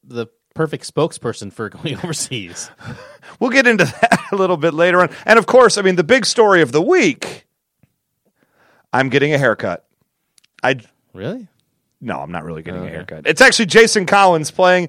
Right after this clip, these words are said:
Speaker 1: was gonna
Speaker 2: the
Speaker 1: say,
Speaker 2: fir-
Speaker 1: your hair is looking pretty raggedy,
Speaker 2: It's
Speaker 1: though, to be
Speaker 2: really
Speaker 1: honest.
Speaker 2: long.
Speaker 1: I was like, "Wow."
Speaker 2: Okay, I gotta tell you a story. I was just, uh, we didn't have
Speaker 1: Your
Speaker 2: a show
Speaker 1: hair,
Speaker 2: la-
Speaker 1: this is what
Speaker 2: yeah.
Speaker 1: your hair looks like in the back now. It looks like, it looks like you would walk up to me and be like, "Put 'em up, put 'em up."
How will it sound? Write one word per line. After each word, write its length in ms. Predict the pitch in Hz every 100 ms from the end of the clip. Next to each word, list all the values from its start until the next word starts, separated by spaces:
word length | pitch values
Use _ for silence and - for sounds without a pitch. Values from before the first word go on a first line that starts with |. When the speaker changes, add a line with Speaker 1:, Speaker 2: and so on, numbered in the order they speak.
| -
Speaker 1:
was 60 | -
gonna 140 | 196
Speaker 2:
the 60 | 190
Speaker 1:
say, 120 | 170
Speaker 2:
fir- 60 | 170
Speaker 1:
your 100 | 160
hair 360 | 113 156 160
is 160 | 135 127
looking 300 | 135 - 117
pretty 220 | - 117
raggedy, 320 | 92 98 92
Speaker 2:
It's 160 | 170 -
Speaker 1:
though, 120 | -
to 140 | 107 120
be 100 | 131
Speaker 2:
really 280 | 185 156 151
Speaker 1:
honest. 100 | 143
Speaker 2:
long. 220 | 139 123
Speaker 1:
I 40 |
was 100 | 101
like, 140 | 127 117
"Wow." 380 | 127 135 110 98
Speaker 2:
Okay, 160 | 170 160
I 40 |
gotta 80 | 180 185
tell 120 | 196
you 80 | 165
a 20 |
story. 220 | - 165
I 60 | 151
was 120 | 165
just, 300 | - 208 -
uh, 220 | 165 143
we 80 | 147
didn't 80 | 220
have 80 | 240
Speaker 1:
Your 60 | 202
Speaker 2:
a 40 |
show 80 | 196
Speaker 1:
hair, 80 | 214
Speaker 2:
la- 120 | 170 -
Speaker 1:
this 120 | 202
is 40 | -
what 60 | 160
Speaker 2:
yeah. 60 |
Speaker 1:
your 40 | 135
hair 80 | 196
looks 160 | 151
like 120 | 139
in 40 | 117
the 60 |
back 220 | 107 120 113
now. 100 | 101
It 40 |
looks 180 | 113 -
like, 180 | 120 -
it 60 | 139
looks 180 | 160 -
like 160 | 147
you 60 | 151
would 80 | 135
walk 180 | 131
up 100 | 143
to 60 | 127
me 100 | 123
and 120 | 117
be 100 | 113
like, 280 | 107 98 _ _ _ _ - -
"Put 140 | -
'em 200 | 190 131
up, 440 | 131 104 87 - - -
put 180 | - 349
'em 240 | 190 156 139
up." 420 | 120 117 95 104